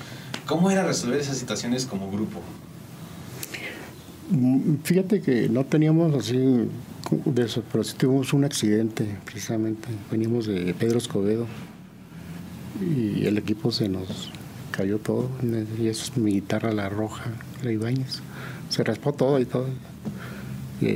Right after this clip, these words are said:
Speaker 2: Enrique se lastimó la espalda y todo. Pero no pasó a mayores, pero sí se destruyó un, una,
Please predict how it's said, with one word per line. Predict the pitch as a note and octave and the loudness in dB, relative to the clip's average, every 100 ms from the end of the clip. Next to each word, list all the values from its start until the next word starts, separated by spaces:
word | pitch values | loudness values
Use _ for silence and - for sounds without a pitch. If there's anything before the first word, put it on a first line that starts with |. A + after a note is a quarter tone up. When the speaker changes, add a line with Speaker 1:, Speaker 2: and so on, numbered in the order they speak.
| G#2 | 2
Speaker 2:
Enrique | G#2 G#2+ A#2 | 0 0 -2
se | G#2+ F#2+ F2+ - - - | -2 -2 -2 -4 -8 -8
lastimó | - - B2 A2 | -8 -2 0 2
la | G#2 | 2
espalda | - F#2+ F#2 A2 | 0 -2 0 -2
y | |
todo. | A2 G#2 A#2 - - - - - - - - - - - - - | -2 -4 -4 -8 -10 -8 -8 -8 -10 -8 -8 -10 -10 -10 -10 0
Pero | - D3 | 4 6
no | D3+ D#3 | 6 4
pasó | E3 E3+ | 4 4
a | |
mayores, | E3 D#3 E3+ D#3+ - | 4 6 4 2 0
pero | A2+ A#2 | 2 2
sí | - B2+ B2 | 4 4 4
se | - | 2
destruyó | A2+ - A2+ A2+ | 2 2 2 4
un, | A#2 A2+ A2+ A2 - A#2 A2 B2 | 4 2 2 2 2 4 4 4
una, | A#2+ A2 G#2 G2 | 4 2 0 -2